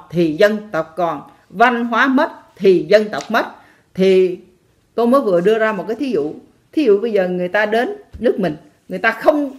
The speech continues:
mình không có một cái văn hóa gì đặc biệt của mình hết, bởi vì mình xóa bỏ rồi. Ông giáo sư Trần Ngọc Thêm bảo xóa bỏ rồi. Chúng tôi không có cái gì đặc thù hết. Chúng tôi cũng giống như là người, à, ngoại quốc, chúng tôi tẩy trắng hết rồi,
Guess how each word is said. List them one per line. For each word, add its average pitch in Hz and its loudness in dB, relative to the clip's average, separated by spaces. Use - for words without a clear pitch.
mình 208 0
không 285 -2
có 440 4
một - -8
cái 311 0
văn 302 -2
hóa 330 -2
gì 220 -6
đặc 240 2
biệt 220 -2
của 294 -4
mình 247 -2
hết, 311 -2
bởi 254 2
vì 302 0
mình 285 -6
xóa 403 0
bỏ 277 2
rồi. 302 4
Ông 311 0
giáo 359 6
sư 320 -2
Trần 254 4
Ngọc 254 -4
Thêm 311 8
bảo 233 4
xóa 381 4
bỏ 247 2
rồi. 269 2
Chúng 415 -4
tôi 349 8
không 330 0
có 359 2
cái 453 4
gì 269 0
đặc 262 2
thù 247 4
hết. 339 -2
Chúng 349 -2
tôi 320 8
cũng 320 -8
giống 339 2
như 311 2
là 269 2
người, 233 2
à, 220 2
ngoại 220 0
quốc, - -2
chúng 285 -8
tôi 285 4
tẩy 233 2
trắng 330 0
hết 381 4
rồi, 214 2